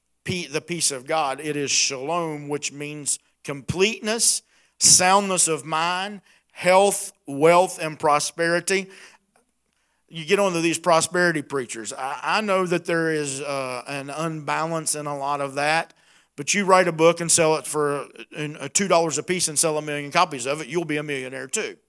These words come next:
Nobody's forcing people to buy books.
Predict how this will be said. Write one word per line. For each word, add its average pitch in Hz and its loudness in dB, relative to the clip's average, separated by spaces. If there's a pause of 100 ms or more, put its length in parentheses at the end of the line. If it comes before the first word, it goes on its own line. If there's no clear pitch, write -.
(920)
Nobody's 143 -2
forcing 156 0
people 156 -2
to 151 -2
buy 147 2
books. - -4